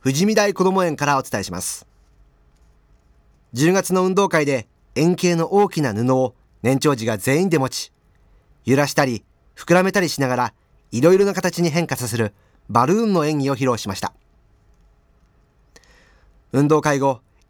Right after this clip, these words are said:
いつも見ていた憧れのバルーンを年長さんにお願いして、二歳児も一緒にやらせてもらうことにしました。大きな布の端を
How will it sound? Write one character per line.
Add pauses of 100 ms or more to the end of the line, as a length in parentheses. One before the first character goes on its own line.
(260)
い
つ
も
見
て
い
た (180)
憧
れ
の
バ
ル
ー
ン
を (160)
年
長
さ
ん
に
お
願
い
し
て、 (560)
二
歳
児
も
一
緒
に
や
ら
せ
て
も
ら
う
こ
と
に
し
ま
し
た。 (2500)
大
き
な
布
の
端
を